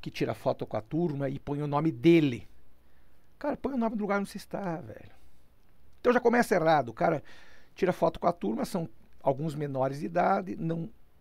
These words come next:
deram o direito de imagem e isso pode dar um problema. Mas não, eu quero aparecer porque eu sou o tal. Não é não. Você é só um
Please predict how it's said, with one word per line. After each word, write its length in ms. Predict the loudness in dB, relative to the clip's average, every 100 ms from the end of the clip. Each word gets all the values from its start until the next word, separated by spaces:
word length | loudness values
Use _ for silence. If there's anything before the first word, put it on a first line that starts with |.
| -20 -4
deram 480 | 4 6 6 2
o 40 | -2
direito 360 | 0 -2 -2
de 80 | -4
imagem 560 | -2 0 0 -2 -4 -4
e 160 | -6
isso 200 | -6 -8 -8 -4
pode 180 | -4 -2
dar 60 |
um 80 | -4
problema. 380 | -4 -4 -4 0
Mas 80 | 4
não, 380 | 4 2 -2 -12 -20 -20 -20 -20 -20 -4
eu 440 | 6 8 10 8 4
quero 300 | 2 2 2
aparecer 680 | 0 -2 -4 -8 -2 -2 -2
porque 300 | -10 -6 -4
eu 160 | -2
sou 680 | -6 -10 -4 -2 -2 -2 -4
o 60 | -6 -14 -2
tal. 300 | 2 2 0
Não 200 | -2 -2
é 80 | -4
não. 260 | -4 -8 -12
Você 160 | -12 -12
é 20 |
só 420 | -6 0 0 0
um 220 | -2 -8